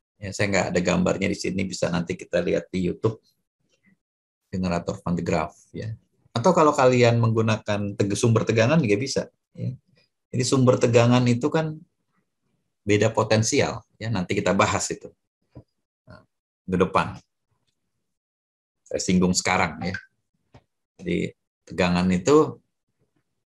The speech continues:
eh, tegangan itu bisa menghasilkan arus.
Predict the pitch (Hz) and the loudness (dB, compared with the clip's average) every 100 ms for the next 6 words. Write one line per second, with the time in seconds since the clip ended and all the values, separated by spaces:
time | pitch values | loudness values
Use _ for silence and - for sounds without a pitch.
0 | _ _ _ _ 87 87 80 80 80 - | _ _ _ _ -6 -4 -4 -6 -10 -14
1 | _ _ _ _ _ _ _ - _ _ | _ _ _ _ _ _ _ -20 _ _
2 | _ 92 92 90 92 90 90 139 110 101 | _ -4 0 0 0 -2 0 0 0 0
3 | 92 90 90 90 87 87 101 101 73 | 2 0 0 -4 -4 -4 -2 -4 -4